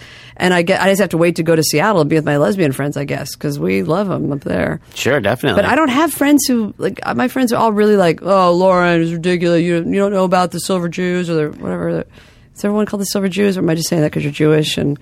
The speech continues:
Speaker 1: I just <laughs> thought of the col-, color silver.
Speaker 2: No,
Speaker 1: The
Speaker 2: Silver Jews are a
Speaker 1: computer.
Speaker 2: band. Definitely a band.
Speaker 1: Yeah, they're awesome, right? I have a friend who, like, was like, "Lauren, you've gotta start watching, or start l-, watching." Well, you can watch music.
Speaker 2: <laughs>
Speaker 1: It's like, like, it doesn't, makes no sense.
Speaker 2: Lauren.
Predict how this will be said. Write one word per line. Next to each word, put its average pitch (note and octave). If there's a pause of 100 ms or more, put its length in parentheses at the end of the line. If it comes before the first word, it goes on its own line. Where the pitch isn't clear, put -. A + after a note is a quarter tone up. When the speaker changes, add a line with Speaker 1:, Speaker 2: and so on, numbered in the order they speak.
(280)
Speaker 1:
I D#3+
just D#3+
<laughs> -
thought D#3+
of D3+
the D#3
col-, D#3
color D3
silver. D3
Speaker 2:
No, C#3+
Speaker 1:
The C#3+
Speaker 2:
Silver D3
Jews A#2+
are G#2+
a -
Speaker 1:
computer. F2
Speaker 2:
band. F#2 (120)
Definitely A#2
a F2+
band. F#2+ (100)
Speaker 1:
Yeah, B3
they're A3+
awesome, A#3
right? D3
I -
have F3
a E3+
friend F3+
who, E3+
like, C#3+
was D#3
like, C3+ (100)
"Lauren, G3+
you've D#3+
gotta F3+
start E3+
watching, D#3 (560)
or E3+
start D#3
l-, D3+
watching." D3+ (420)
Well, C4
you G3+
can G#3
watch C3+
music. C3
Speaker 2:
<laughs> - (360)
Speaker 1:
It's -
like, C#3+
like, C3
it C#3+ (160)
doesn't, D3
makes C#3+
no C#3+
sense. C#3 (840)
Speaker 2:
Lauren. A#2